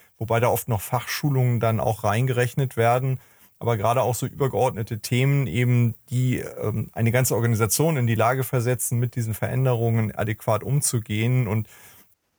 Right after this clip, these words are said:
ja nicht nur Passagier in dem Sitz zu sein, sondern selber auch am Steuer dieser Veränderung sitzen zu können. Das ist, glaub ich, ein, ein ganz, ganz wichtiges Zukunftsthema,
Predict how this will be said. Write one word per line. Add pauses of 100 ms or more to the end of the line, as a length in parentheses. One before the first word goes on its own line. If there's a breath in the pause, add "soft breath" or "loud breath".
(160)
ja
nicht
nur
Passagier
in
dem
Sitz
zu
sein,
sondern
selber
auch
am
Steuer
dieser
Veränderung
sitzen
zu
können. (920 loud breath)
Das
ist,
glaub
ich,
ein,
ein
ganz,
ganz
wichtiges
Zukunftsthema,